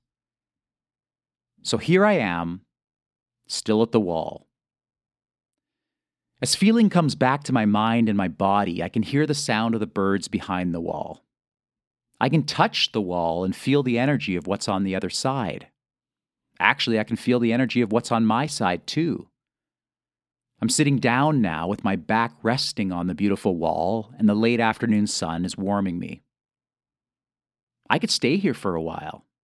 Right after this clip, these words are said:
I'm actually enjoying this. I'm here. I'm truly here.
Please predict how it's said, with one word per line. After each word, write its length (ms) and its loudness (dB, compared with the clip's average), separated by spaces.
I'm 100 4
actually 400 0
enjoying 440 0
this. 420 -8
I'm 120 0
here. 460 0
I'm 140 0
truly 520 -2
here. 460 -4